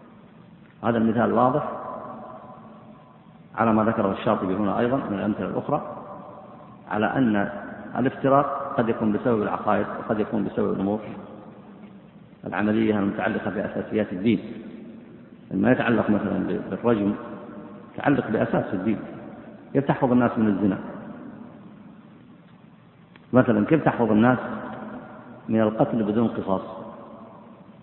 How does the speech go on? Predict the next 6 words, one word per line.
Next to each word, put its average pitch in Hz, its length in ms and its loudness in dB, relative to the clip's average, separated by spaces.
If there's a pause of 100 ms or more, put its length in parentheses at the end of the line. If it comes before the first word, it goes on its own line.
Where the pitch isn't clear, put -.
(2500)
إذا 110 100 -4
كان 139 200 2
أهل 120 180 4
الجاهلية 113 560 2
على 107 240 0
كفرهم 98 500 -4